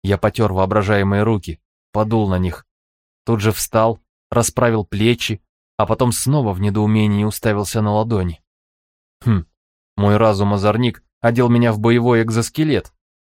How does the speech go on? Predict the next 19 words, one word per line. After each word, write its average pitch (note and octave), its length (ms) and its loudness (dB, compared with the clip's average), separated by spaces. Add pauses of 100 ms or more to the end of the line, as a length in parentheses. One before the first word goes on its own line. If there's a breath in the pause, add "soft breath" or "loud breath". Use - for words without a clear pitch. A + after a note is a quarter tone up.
который G#2+ 340 -2
за G#2+ 140 0
годы A2 220 0
службы G#2+ 380 -4
стал A2+ 260 0
мне G#2+ 160 0
словно A2 320 -2
вторая A#2 320 0
кожа. F#2+ 340 -2 (800)
Это F#2+ 200 -6
придало G#2 320 0
уверенности, G2+ 680 -2 (420)
и G2 60 -4
она G2+ 220 0
разлилась G#2+ 460 -2
по - 160 -4
телу A#2 260 -2
внутренней G#2+ 540 -2
силой. F2 500 -10